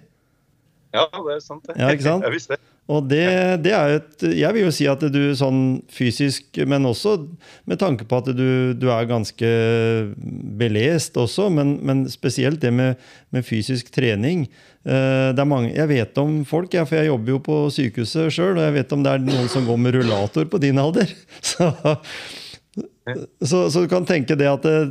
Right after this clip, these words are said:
Speaker 2: du har jo sagt i tidligere intervjuer at du har vært aktiv siden du var fem år. Eller egentlig aktiv helt siden du var, ble født. Er det ikke sånn de sier? <laughs> Eh,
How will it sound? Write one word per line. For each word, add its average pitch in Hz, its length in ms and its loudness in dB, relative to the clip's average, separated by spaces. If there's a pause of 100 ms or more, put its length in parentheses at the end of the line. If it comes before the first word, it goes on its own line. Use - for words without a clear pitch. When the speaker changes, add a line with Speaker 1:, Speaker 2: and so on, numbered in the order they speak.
Speaker 2:
du 143 240 -2
har 143 120 2
jo 151 120 2 (420)
sagt - 500 -4
i 131 280 2
tidligere 113 800 0
intervjuer 113 520 2
at 117 240 -6
du 117 400 0
har 120 120 2
vært 117 180 0
aktiv 107 380 -4
siden 110 280 -2
du 110 80 -2
var 113 120 0
fem 107 280 -2
år. 104 200 -2 (420)
Eller 143 220 2
egentlig 123 320 0
aktiv 123 400 -2
helt 107 160 -2
siden 110 180 -2
du 113 140 -2
var, 104 320 -2 (220)
ble 120 180 0
født. - 540 -6 (420)
Er 117 80 0
det 123 80 0
ikke 135 80 -2
sånn 120 160 2
de 123 80 0
sier? 139 300 2
<laughs> - 800 0 (1080)
Eh, 165 480 2